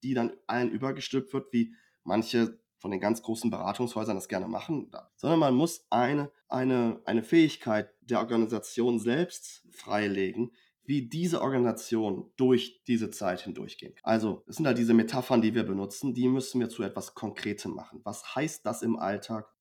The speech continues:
die D N A des Unternehmens zu aktivieren? Was heißt das genau? Das muss man für jede Organisation rausfinden und damit ihr einen Weg zeigen, der sich sehr natürlich anfühlt für die Organisation. Der automatisch,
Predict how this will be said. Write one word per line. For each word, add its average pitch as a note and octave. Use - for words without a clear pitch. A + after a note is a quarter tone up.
die A#2+
D A2+
N A2
A G#2
des F#2+
Unternehmens F#2
zu -
aktivieren? -
Was G2+
heißt D3+
das A#2
genau? F#2
Das C#3
muss D3
man C#3+
für B2+
jede C3+
Organisation A#2
rausfinden F#2+
und -
damit B2+
ihr A#2
einen G#2
Weg C3+
zeigen, G#2+
der G2
sich F#2
sehr C3
natürlich C3
anfühlt F#2
für -
die A2+
Organisation. -
Der A#2+
automatisch, C3